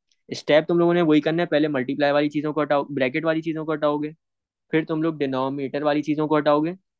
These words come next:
फिर ऐड और subtract वाली चीजों को हटाओगे और last में multiply वाली चीजों को हटाओगे।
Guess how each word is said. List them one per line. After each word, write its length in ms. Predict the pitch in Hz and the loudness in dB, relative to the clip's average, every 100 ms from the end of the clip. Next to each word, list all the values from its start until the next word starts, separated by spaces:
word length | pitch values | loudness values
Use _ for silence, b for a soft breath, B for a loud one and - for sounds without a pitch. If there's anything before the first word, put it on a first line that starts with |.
| _ _ - | _ _ 0
फिर 160 | 170 - | 0 0
ऐड 180 | 135 135 | -2 -2
और 60 | 147 | -4
subtract 360 | 147 156 156 | -4 -4 0
वाली 160 | 151 151 | 0 0
चीजों 240 | 151 151 | -2 -4
को 80 | 151 | -2
हटाओगे 280 | 151 151 185 | -2 -2 -2
और 220 | 202 185 170 | -2 -4 -4
last 420 | 127 127 165 147 | 0 4 4 2
में 60 | 180 | -4
multiply 400 | 147 127 127 127 | -6 -8 -8 -6
वाली 180 | 127 123 | -6 -8
चीजों 240 | - 123 117 | -14 -20 -20
को 80 | |
हटाओगे। 300 | 120 107 101 | -16 -16 -16